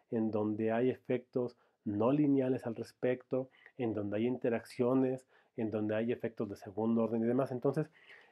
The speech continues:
eso es lo que ha hecho que el cambio climático haya sido tan difícil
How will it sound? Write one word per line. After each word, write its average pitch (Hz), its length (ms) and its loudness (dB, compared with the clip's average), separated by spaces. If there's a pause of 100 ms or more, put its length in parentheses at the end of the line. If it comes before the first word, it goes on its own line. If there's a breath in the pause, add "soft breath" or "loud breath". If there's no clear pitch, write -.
eso 170 280 4
es 180 80 4
lo 156 180 2
que 139 100 4
ha 131 140 6
hecho 143 260 0
que 131 80 -2
el 113 60 -2
cambio 135 240 4
climático 120 640 2
haya 127 240 2
sido 123 240 -2 (100)
tan 151 360 4
difícil 135 720 0